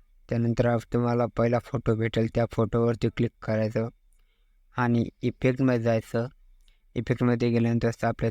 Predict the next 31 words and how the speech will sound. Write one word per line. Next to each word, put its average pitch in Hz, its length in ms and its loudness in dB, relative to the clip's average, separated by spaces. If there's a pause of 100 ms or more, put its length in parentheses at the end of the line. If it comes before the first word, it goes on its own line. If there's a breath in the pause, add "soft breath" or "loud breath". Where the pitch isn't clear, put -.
थ्री 113 140 -2
डॉटवर 120 340 0
क्लिक 113 200 0
करून 117 280 2
याची 117 320 -4 (120)
कॉपी 120 380 0
इफेक्ट 117 380 -2 (200)
क्लिक 117 220 -2
करून 117 160 0
घ्यायचं 113 280 -2 (800)
आणि 113 220 2
हा 113 180 0
इफेक्ट 113 340 -2
कॉपी 120 300 4
करून 127 240 0
घ्यायचा. 113 380 -4 (540)
त्यानंतर 120 340 0
आपल्या 113 320 0
चालू 120 320 -2
प्रोजेक्टमध्ये 120 580 0
यायचं 113 220 -2
मित्रांनो. 113 500 0 (1400)
त्यानंतर 117 280 0
चालू 120 260 -2
प्रोजेक्टमध्ये 123 600 -2
आल्यानंतर 117 520 -2 (180)
वर 120 180 0
स्क्रॉल 120 360 0
करायचं 117 340 0
मित्रांनो, 110 380 0
थोडे 113 300 -2